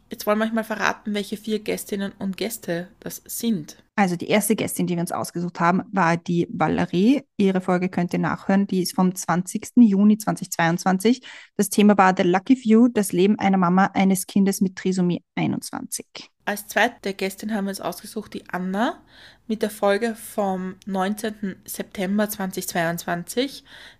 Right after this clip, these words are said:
Speaker 1: mit dem Thema, wie findet man sich selbst und wo?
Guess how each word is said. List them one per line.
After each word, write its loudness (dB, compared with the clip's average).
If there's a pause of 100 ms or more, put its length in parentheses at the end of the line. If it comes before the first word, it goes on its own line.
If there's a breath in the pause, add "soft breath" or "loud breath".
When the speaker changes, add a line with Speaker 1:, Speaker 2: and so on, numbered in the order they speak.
Speaker 1:
mit -8
dem -2
Thema, 0 (500 soft breath)
wie -6
findet -2
man -2
sich -8
selbst -4
und -4
wo? -6